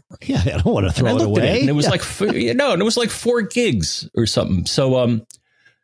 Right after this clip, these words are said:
Speaker 1: here's the problem, uh, or here's how I solved it, Dave. So,
Speaker 2: Yeah.
Speaker 1: I, you know, I did a little poking around for that error message.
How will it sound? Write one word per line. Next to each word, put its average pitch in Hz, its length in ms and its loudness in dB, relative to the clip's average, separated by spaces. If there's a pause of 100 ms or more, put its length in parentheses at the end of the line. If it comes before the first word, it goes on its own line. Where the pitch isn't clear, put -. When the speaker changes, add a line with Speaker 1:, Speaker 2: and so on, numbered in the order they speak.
(520)
Speaker 1:
here's 240 340 -2
the - 80 0
problem, 87 480 0 (800)
uh, 85 360 0
or 120 100 2
here's 151 220 0
how 156 200 0
I 110 100 2
solved 104 480 -2
it, 180 140 -2
Dave. 202 320 0
So, 123 160 0
Speaker 2:
Yeah. 120 80 0
Speaker 1:
I, 113 140 -2
you 139 120 -2
know, 101 100 0
I 104 60 0
did 110 280 0
a 104 200 0
little 110 240 0
poking 120 320 0
around 107 240 0
for 117 100 2
that 107 200 0
error 110 160 0
message. 147 600 -2